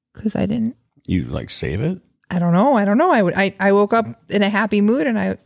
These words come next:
Speaker 1: had to tell you everything.
Speaker 2: Well, I'm glad that it was a happy mood, you, you know.
Speaker 1: Yes. Um. So tell me, wh-, what was the first thing I did that annoyed you?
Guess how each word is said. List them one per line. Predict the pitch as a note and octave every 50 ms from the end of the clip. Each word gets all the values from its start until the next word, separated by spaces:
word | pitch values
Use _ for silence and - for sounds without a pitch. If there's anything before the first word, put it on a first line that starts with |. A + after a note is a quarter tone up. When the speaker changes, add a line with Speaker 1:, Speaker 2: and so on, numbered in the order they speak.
| _ _ _ F#3
Speaker 1:
had | F#3 A3 A3+
to | A3+
tell | G#3+ - A#3+ A3+ A3+ G#3+ - -
you | - A3 A3+ - -
everything. | A#3+ B3+ C4 C4 - A3 G#3 G3+ G3+ G3 G3+ - _ _ _ _ _ _ _ _ _ _ _ _ _ _ _ _ _ _ _ _ _ _ _ _ _ _ _ _ _ _ -
Speaker 2:
Well, | D3 D#3+ F#3+ G3 -
I'm | D3 D3 D3
glad | F#3 G3+ A3 G#3+ E3+ C#3
that | C#3 -
it | F2+ C3+
was | C#3 C3 C3+
a | C3+
happy | C3 C#3 C3 - C3+ A#2+
mood, | B2 B2 A#2 A2+ G#2
you, | F2+ G#2+ G#2 - - G#2+ G#2+ F#2 - -
you | G#2
know. | G#2 G#2 G#2
Speaker 1:
Yes. | G3 F3+ D#3 D3+ D3+ - - - - - _ _ -
Um. | A#3 A#3+ A#3 A3+ A3+ A3 G#3+ - - -
So | - - D4+ C4+
tell | C4 - - D#4+ F4 G4+
me, | G#4 G#4+ G#4+ G4 - - - -
wh-, | - A3 G3+ G3 F3+ - - _ -
what | G#3+ G#3 G#3 G#3+ A#3 C4+ D4 D4 - _ _ _ _ _ _ _ _ _ _ _ -
was | G#3 G#3 F3
the | E3+ F3+ D3+
first | - - - - G3+ F#3+ F#3+ G3+ A3 - - - - - - - - _ _ _ _ - -
thing | - - - G#3 F#3+ F3+ F3 - -
I | D#3+ E3 E3 F3 E3
did | E3 D#3 D3+ C#3+
that | D3+ D3 D3
annoyed | D3 D3 C#3+ C#3 C#3+ C#3 C3+ C#3
you? | C#3+ D3 E3+ F3